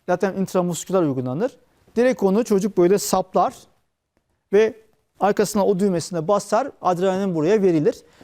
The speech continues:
Kullanma mekanizması genellikle üzerinde yazılıdır. Böyle bir öğrenciniz varsa sizin de bunu öğrenmenize yarar var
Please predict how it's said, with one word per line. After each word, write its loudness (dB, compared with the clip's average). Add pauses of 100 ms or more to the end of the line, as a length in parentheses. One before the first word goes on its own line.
(120)
Kullanma 0
mekanizması 0 (160)
genellikle 0
üzerinde 2
yazılıdır. -2 (380)
Böyle 2
bir 4
öğrenciniz 2
varsa 0
sizin 0
de 2
bunu -2
öğrenmenize 0
yarar 4
var 0